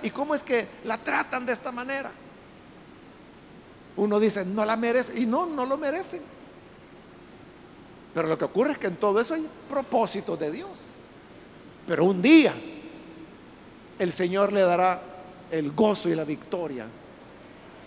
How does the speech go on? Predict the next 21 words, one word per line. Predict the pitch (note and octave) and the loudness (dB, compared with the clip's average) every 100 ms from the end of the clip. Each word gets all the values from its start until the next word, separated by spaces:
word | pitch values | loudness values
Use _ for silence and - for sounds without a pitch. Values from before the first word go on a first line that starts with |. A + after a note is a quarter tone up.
| - - - - - - - - | -20 -18 -18 -18 -18 -18 -18 -6
a | F3 | -2
los | E3 - | -2 -2
que | F3 | -2
lo | D3+ | -4
merecen. | C#3+ C#3 C3+ - - - - - - - - - - | -4 -6 -6 -10 -14 -20 -20 -20 -20 -20 -20 -20 -8
Por | F#3 | -2
eso | F3+ A#3 | 2 2
es | A#3 | 4
que | |
vamos | A#3 A#3 B3 | 4 4 4
a | A#3 | 4
ver | B3 | 4
a | B3+ | 4
Zacarías | B3 A3+ G#3+ B3+ D4+ | 2 2 4 6 6
bendiciendo | D4+ B3 A3+ G#3 G#3 C#4+ E4 D4 | 8 6 4 2 2 4 4 4
al | G#3+ | 2
Señor | F#3 F#3 G3 A#3+ | 2 0 2 0
cuando | - F#3+ E3+ | 2 0 2
ya | G3+ | 2
Juan | F#3 F#3+ E3+ | 2 0 -2
nace. | G#3+ - | -4 -4